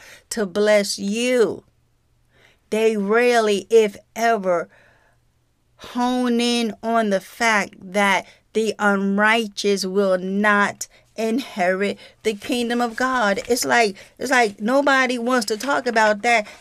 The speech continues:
As a matter of fact, let, let, let me think. Hmm. Nope. I've,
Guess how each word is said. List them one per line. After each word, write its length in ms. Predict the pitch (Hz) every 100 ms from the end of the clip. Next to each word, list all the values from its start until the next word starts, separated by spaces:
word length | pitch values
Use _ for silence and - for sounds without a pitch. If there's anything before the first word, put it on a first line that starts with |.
| -
As 180 | 240 233
a 80 | 226
matter 360 | 233 226 226
of 120 | 190
fact, 460 | 196 - 220 202 - _ -
let, 280 | 139 233 294 - _ -
let, 160 | 294 -
let 160 | 226 240
me 180 | 233 202 -
think. 340 | 160 117 - _ _ _ _ _ _
Hmm. 300 | 185 170 151 202 _ _ _ _ _ _ _ _ _ _ _ _ _ _ _ _
Nope. 400 | 226 220 214 214 - _ _ _ _ - _ _ _ _ _ _ -
I've, 480 | 240 269 269 240